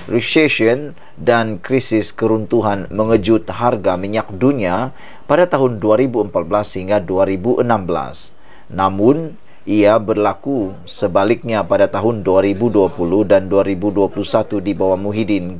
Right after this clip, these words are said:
jelasnya. Sian Si turut mempersoalkan sama ada P N mempunyai calon Perdana Menteri selain Muhyiddin. "Jika Muhyiddin bukan calon Perdana Menteri bagi P N, ada kemungkinan kami boleh terima," tulis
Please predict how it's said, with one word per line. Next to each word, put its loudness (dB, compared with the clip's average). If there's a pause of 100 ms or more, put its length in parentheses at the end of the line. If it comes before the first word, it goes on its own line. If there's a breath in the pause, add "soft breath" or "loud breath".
(140)
jelasnya. 0 (600 loud breath)
Sian 4
Si 2
turut 2
mempersoalkan 0
sama 0
ada 4
P -2
N 0
mempunyai -2
calon 0
Perdana 0
Menteri -2
selain 0
Muhyiddin. -2 (560 loud breath)
"Jika 2
Muhyiddin 0
bukan -2
calon 0
Perdana -4
Menteri -6
bagi -4
P 0
N, -4
ada 0
kemungkinan -2 (320 loud breath)
kami 0
boleh 4
terima," -2
tulis -4